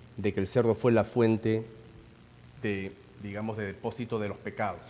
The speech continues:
Entonces, hay esos motivos religiosos. En cuanto al por qué no mezclar carne con cerdo, sin perjuicio que la carne pueda ser kosher,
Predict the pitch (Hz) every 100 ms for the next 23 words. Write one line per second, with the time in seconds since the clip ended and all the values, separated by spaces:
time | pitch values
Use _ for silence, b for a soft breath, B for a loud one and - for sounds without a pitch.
0 | - - - - - - - - - 104
1 | 95 95 87 - - - - - - -
2 | - 120 127 117 120 110 104 113 107 104
3 | 98 - 95 - - - B B B 120
4 | 113 117 117 110 107 156 151 147 117 -
5 | 131 98 - - - 120 117 107 92 -
6 | 127 104 147 - 113 98 127 113 104 98
7 | 92 107 107 101 113 101 - 107 131 120
8 | 156